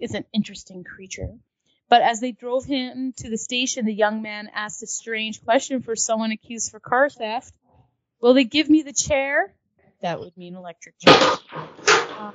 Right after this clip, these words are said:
that led police to suspect that they have ended up arresting the Phantom Killer.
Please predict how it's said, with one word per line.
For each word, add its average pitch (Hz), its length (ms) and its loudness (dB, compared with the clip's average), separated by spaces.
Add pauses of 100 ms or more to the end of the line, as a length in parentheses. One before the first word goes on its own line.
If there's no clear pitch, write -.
(640)
that 240 220 -6
led 285 220 -4
police 277 280 -2
to 277 100 -8
suspect - 520 0
that 247 120 -10
they 240 160 0
have 214 200 0
ended 240 240 -2
up - 160 -10
arresting 226 440 -8
the 196 100 -6
Phantom 226 580 -2
Killer. 160 600 -8